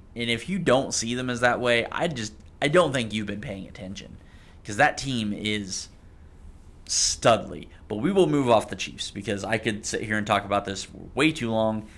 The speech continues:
My wife's already thinking this is going too long.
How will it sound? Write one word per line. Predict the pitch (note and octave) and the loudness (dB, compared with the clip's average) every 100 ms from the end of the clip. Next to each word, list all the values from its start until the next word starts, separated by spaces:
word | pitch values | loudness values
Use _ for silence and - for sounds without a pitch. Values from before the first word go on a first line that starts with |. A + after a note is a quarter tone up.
| - | -10
My | A2+ G#2+ | 0 2
wife's | A2 A#2 G#2+ | 6 6 4
already | - A#2 A2 G#2+ | 4 6 6 4
thinking | G#2 G#2+ G#2 G#2+ | 0 -2 -2 -4
this | G2+ G2+ | -4 -4
is | G2+ | -6
going | G2+ G2 G2+ | -6 -8 -6
too | G#2 G2 | -4 -6
long. | - | -8